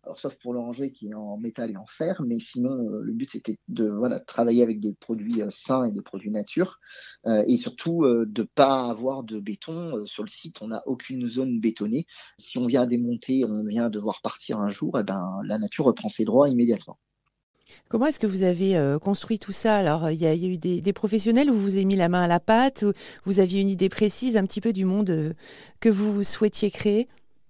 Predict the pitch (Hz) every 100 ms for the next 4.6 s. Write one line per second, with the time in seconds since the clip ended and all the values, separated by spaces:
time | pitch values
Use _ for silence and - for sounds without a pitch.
0 | _ _ _ _ - 160 147 123 - 147
1 | 143 139 131 139 131 117 - - 165 165
2 | 202 175 - - 233 - 165 156 147 143
3 | 139 147 151 151 156 147 139 139 135 151
4 | 127 123 127 139 160